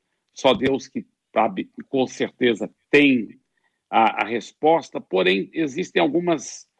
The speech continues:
algumas teorias ou algumas razões que os teólogos têm colocado, né?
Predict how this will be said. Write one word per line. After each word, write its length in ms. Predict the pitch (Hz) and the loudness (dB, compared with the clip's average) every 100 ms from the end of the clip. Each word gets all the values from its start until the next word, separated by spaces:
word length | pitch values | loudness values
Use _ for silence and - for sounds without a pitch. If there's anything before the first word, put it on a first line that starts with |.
| _ _ _ _ | _ _ _ _
algumas 1200 | - 139 113 156 170 160 143 - - - - - - _ - | 0 2 2 2 4 4 2 -2 -14 -14 -14 -16 -20 _ 2
teorias 640 | 226 185 147 175 202 120 | 4 4 2 0 -2 -2
ou 80 | 131 | -2
algumas 560 | 127 110 131 127 - - | -2 -4 -4 -4 -6 -4
razões 680 | 175 151 143 156 175 160 | -4 -2 -2 -2 -2 -4
que 200 | - 156 | -4 0
os 140 | 143 - | 0 2
teólogos 520 | 156 143 151 135 - | 2 4 2 0 -6
têm 220 | - 151 | 0 0
colocado, 720 | - 165 156 - 135 117 101 101 | 2 0 0 2 2 4 0 -6
né? 180 | 131 | -8